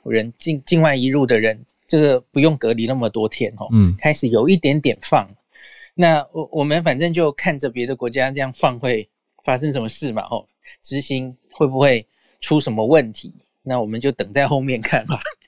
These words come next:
Speaker 2: 嗯。
Speaker 1: 那这个冬天我觉得大概还，还回不到可以出国的。
Speaker 2: 不会那么快啦。
Speaker 1: 对，对，
Speaker 2: 对，还有一段时间。
Speaker 1: 对，我个人猜可能要明年第二季之后。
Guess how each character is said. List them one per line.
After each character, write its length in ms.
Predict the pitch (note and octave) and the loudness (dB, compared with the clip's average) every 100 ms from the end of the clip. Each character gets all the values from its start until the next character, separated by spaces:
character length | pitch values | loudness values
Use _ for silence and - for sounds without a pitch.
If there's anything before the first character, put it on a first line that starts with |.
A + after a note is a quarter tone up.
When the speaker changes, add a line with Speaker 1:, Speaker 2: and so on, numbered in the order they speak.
| _ - | _ 2
Speaker 2:
嗯。 300 | G#2+ G2 F#2+ | 6 6 2
Speaker 1:
那 160 | - D3 | 0 -2
这 160 | - F3+ | 0 -2
个 120 | F3+ | 2
冬 200 | F3 F3+ | 2 2
天 200 | F3+ E3+ | 2 2
我 140 | C3+ | 0
觉 160 | A2+ A#2 | 0 0
得 140 | A#2+ | 0
大 160 | A#2 C#3+ | 2 0
概 160 | C#3 | 0
还， 260 | A#2+ G2+ G2 - | -2 -4 -6 -12
还 240 | - A#2 | -6 -6
回 160 | A2+ A2 | -4 -8
不 160 | A2+ | -6
到 300 | G#2+ A#2+ G#2 _ _ _ _ - | -2 -2 -2 _ _ _ _ -12
可 80 | B2+ | -10
以 220 | A#2 A2 _ | -8 -12 _
出 200 | - C#3 | -8 -8
国 200 | - G#2+ | -4 0
的。 20 | |
Speaker 2:
不 60 | B2+ | 2
会 100 | C#3+ | 4
那 80 | C#3 | 4
么 140 | A2+ | 2
快 280 | - A2 F2 | 2 -2 0
啦。 220 | E2+ A2 - _ _ - | -4 -8 -14 _ _ -4
Speaker 1:
对， 140 | B2+ | -2
对， 80 | G#2 | 2
Speaker 2:
对， 100 | G#2+ | 2
还 60 | G2 | 2
有 60 | G2 | 2
一 40 | |
段 200 | G2+ G2 | 4 2
时 160 | - F2+ | 2 2
间。 20 | |
Speaker 1:
对， 100 | B3+ | 4
我 60 | G3+ | 4
个 60 | |
人 280 | D3+ C3 D3 | 4 0 -2
猜 340 | - - D#3+ | -14 -6 -6
可 220 | D#3 - G#2+ | -6 -12 -12
能 180 | A2+ | -12
要 200 | A#2 D3 | -8 -8
明 320 | C#3 A#2+ A#2 B2 | -8 -12 -12 -10
年 240 | A2+ A#2 | -10 -10
第 180 | - C#3+ | -4 0
二 120 | A#2+ | 0
季 260 | G#2+ - G2+ | -2 -10 -12
之 180 | - A2 | -10 -12
后。 240 | - - | -8 -10